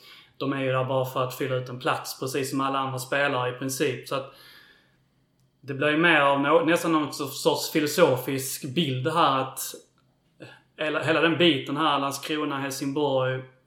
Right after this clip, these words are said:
vad städerna är, liksom känslan i en stad och känslan i en annan. Den förhöjs ju nästan just av det faktumet att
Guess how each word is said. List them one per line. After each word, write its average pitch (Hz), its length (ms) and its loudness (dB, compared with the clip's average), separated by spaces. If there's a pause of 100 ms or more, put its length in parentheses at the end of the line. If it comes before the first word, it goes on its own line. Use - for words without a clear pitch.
(540)
vad 143 180 -6
städerna 135 600 2
är, 135 300 2
liksom 131 280 -4
känslan 147 640 -2
i 147 80 0
en 143 180 2
stad 139 380 -2
och 131 60 -6
känslan 139 380 -6
i 135 40 -4
en 135 100 -4
annan. 143 480 -2 (680)
Den 139 140 -4
förhöjs 139 540 4
ju 139 40 -2
nästan 147 680 0 (420)
just 160 340 -2
av 139 220 2
det 131 80 4
faktumet 135 580 0 (120)
att 135 400 -6